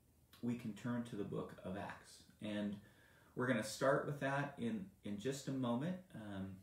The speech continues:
I'm gonna just say a prayer for us. Wanna say welcome. Uh, if you're, if you're here live, just a reminder, um, you can share prayer requests and, um, share your questions. If you're watching,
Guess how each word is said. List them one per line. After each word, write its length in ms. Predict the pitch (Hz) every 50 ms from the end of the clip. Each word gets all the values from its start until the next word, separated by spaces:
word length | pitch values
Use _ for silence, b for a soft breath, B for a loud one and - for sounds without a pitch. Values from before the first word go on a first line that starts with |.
| - -
I'm 80 | 110 107
gonna 200 | 98 98 95 95 95
just 200 | - - - - - - -
say 260 | - - - 113 110 98
a 60 | 92
prayer 400 | - - - - 120 120 120 120 - -
for 160 | 120 117 117
us. 220 | 117 120 - - -
Wanna 200 | 107 104 104 104
say 260 | - - 104 101 95 95 95
welcome. 480 | 104 107 - - - - 170 175 196 202 - B B B B B B B B B -
Uh, 360 | - 107 101 101 101 101 101 90
if 220 | - 107 101 - 104
you're, 200 | 101 104 98 - - - - - -
if 140 | 104 - -
you're 120 | 104 101
here 260 | 104 131 123 123 117 113
live, 400 | 113 110 113 135 151 160 156 -
just 240 | - - - -
a 40 | 110
reminder, 680 | 107 104 107 107 107 113 127 131 135 131 123 120 120 - - - -
um, 180 | 98 98 95 95 98 - -
you 80 | - -
can 120 | - 92 -
share 260 | - - 113 107 -
prayer 220 | - - 123 123
requests 580 | 123 120 120 - - - - - - - - - B B B B B B B B B B B - -
and, 420 | 104 101 101 101 98 95 95 - 98 95
um, 220 | - 95 98 90
share 220 | - - - 117 113
your 180 | 113 110 -
questions. 760 | - - - - - - - - 120 117 113 110 - - - - -
If 180 | 101 98 -
you're 120 | - 104 98
watching, 500 | 101 104 107 - - 117 110 107 110